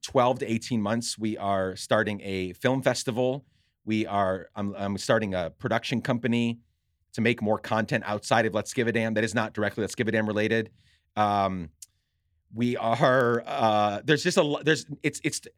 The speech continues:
I think it'll end up being, like, fifteen or twenty different projects. I, I, I would, I would bore you listing out all the ways that, and, and right, actually the most current thing is that next month we're launching the Let's Give a Damn Foundation. So we are starting a nonprofit arm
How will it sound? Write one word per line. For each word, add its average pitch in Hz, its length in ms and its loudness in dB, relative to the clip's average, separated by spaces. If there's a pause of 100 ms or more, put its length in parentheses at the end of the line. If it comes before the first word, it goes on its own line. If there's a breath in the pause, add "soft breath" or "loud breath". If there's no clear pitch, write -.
(160)
I 143 100 8
think 175 180 0
it'll 160 140 2
end 147 140 2
up 135 140 2
being, 139 300 2
like, 104 200 0
fifteen 127 460 -2
or 107 80 0
twenty 117 360 0
different 104 440 -2
projects. 101 640 0
I, 98 80 -2
I, 104 180 -8
I 98 100 -6
would, 104 240 -4
I 104 100 -2
would 98 200 -4
bore 120 220 2
you 101 120 -2
listing 107 320 -4
out 104 140 -4
all 110 240 2
the 113 80 -4
ways 98 540 -2 (380 soft breath)
that, 101 240 2 (340)
and, 135 180 2
and 120 200 -2
right, 135 280 2
actually 117 340 -4
the 101 80 -2
most 117 340 -2
current 101 300 -4
thing 101 360 -2 (280 soft breath)
is 98 120 -6
that 104 160 0
next 107 220 -2
month 107 200 0
we're 95 80 -2
launching 92 560 -2
the 95 140 -2
Let's 95 180 -4
Give 98 160 -2
a 95 40 -2
Damn 90 200 -4
Foundation. 90 720 -4
So 98 140 -4
we 101 120 -2
are 110 160 2
starting 104 380 0
a - 20 -6
nonprofit 92 600 -2
arm 101 380 -2